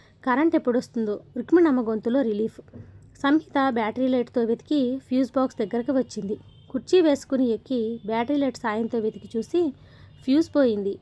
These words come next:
వైరుందా?" అడిగింది. "ఆ," రుక్మిణమ్మ గారు బ్యాటరీ లైట్ సాయంతో మూల డ్రాయర్లో నుంచి వైరు తెచ్చి అందించింది. సంహిత ఫ్యూజ్ వేసింది. ఒక్కసారిగా ఇల్లంతా లైట్లు వచ్చేశాయి.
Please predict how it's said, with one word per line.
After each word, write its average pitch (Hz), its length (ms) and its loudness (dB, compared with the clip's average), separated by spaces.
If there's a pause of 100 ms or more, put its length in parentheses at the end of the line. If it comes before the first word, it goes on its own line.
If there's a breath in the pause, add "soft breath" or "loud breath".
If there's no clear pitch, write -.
(100)
వైరుందా?" 254 640 0
అడిగింది. 226 460 -2 (480 loud breath)
"ఆ," 254 240 0 (200)
రుక్మిణమ్మ 302 500 2
గారు 247 200 0
బ్యాటరీ 226 340 -2
లైట్ 254 200 -2
సాయంతో 233 720 -4
మూల 247 240 2
డ్రాయర్లో 247 460 0
నుంచి 226 460 -2
వైరు 220 260 -2
తెచ్చి 233 320 -4
అందించింది. 208 580 -4 (600 soft breath)
సంహిత 294 360 2 (140)
ఫ్యూజ్ 233 340 -2
వేసింది. 214 480 -4 (300)
ఒక్కసారిగా 269 580 0
ఇల్లంతా 240 460 0
లైట్లు 220 320 -2
వచ్చేశాయి. 214 640 -6